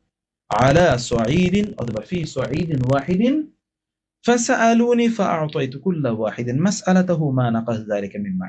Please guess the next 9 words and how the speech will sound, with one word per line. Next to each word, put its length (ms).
ইনদি 200
শাইআ।" 220
হে 100
আমার 220
বান্দা, 300
যদি 120
তোমাদের 240
প্রথম 280
মানুষ, 340